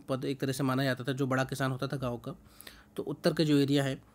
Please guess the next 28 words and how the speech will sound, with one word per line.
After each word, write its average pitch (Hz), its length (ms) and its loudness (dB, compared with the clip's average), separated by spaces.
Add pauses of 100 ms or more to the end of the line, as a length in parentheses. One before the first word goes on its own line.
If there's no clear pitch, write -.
(160)
वहाँ 143 160 0
पे 147 100 0
उसको 143 160 -2
ग्राम 143 260 2
भोजक 143 220 0
कहा 135 180 2
जाता 127 200 -2
था। 170 200 -14 (300)
वहीं 156 200 2
अगर 160 100 2
दक्षिण 143 320 2
भारत 147 200 4
की 156 100 -2
हम 139 100 4
बात 139 160 2
करें, 139 240 -4 (520)
तो 143 160 4
जो 143 100 2
तमिल 151 280 4
क्षेत्र 139 320 -2
था, 127 160 -8 (280)
वहाँ 135 160 -2
पे 156 80 0
बड़े 139 260 2
जो 139 320 2 (320)
किसान 143 320 2
थे, 139 160 -2
उनको 135 400 0